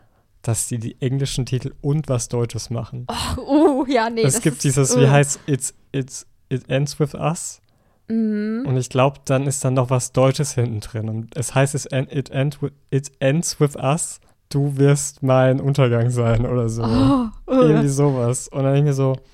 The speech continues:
Speaker 1: mach eins davon, aber es verwirrt nur.
Speaker 2: Ja, das
Speaker 1: Gar
Speaker 2: ist
Speaker 1: nichts gegen englische Titel, aber Leute,
Speaker 2: Mhm.
Speaker 1: es ist einfach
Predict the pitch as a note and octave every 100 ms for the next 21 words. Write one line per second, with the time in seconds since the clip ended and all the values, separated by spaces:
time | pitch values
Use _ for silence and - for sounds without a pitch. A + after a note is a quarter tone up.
0 | _ _ _ - D3 D3 D#3+ D3+ D3 -
1 | D3 D#3 D#3 E3 F3 _ _ _ _ _
2 | _ _ _ - C3 C3+ C3 C#3 _ _
3 | _ _ - - _ - G#2 - C3 B2
4 | B2+ - A2 G#2+ A2 G#2+ _ _ - G#3+
5 | G#3 - - A#3 C3+ C3 C#3+ D3+ - C#3+
6 | C#3+ D3+ C#3 C#3+ C#3 - D3+ D#3+ E3+ -
7 | - - - - - - _ _ _ _
8 | _ - C3+ C3+ C3 C3 - _ _ _
9 | _ _ _ _ - - - - - -
10 | _ - C#3 D#3 C#3 A#2 A#2+ - _ A#3
11 | A3 - - E3+ D3+ C#3 - C#3+ C#3+